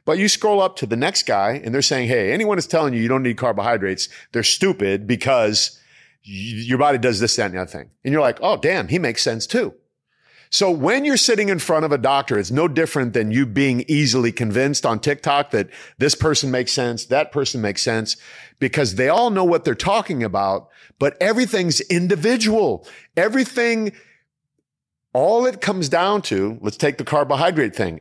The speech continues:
If I'm a guy that functions really good with no carbohydrates, and you're a f-,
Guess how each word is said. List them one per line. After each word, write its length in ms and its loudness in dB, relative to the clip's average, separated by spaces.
If 180 -2
I'm 180 2
a 60 0
guy 220 4
that 160 -4
functions 420 -6
really 240 2
good 220 2
with 100 -2
no 160 0
carbohydrates, 960 0
and 120 -2
you're 220 2
a 40 4
f-, 180 -6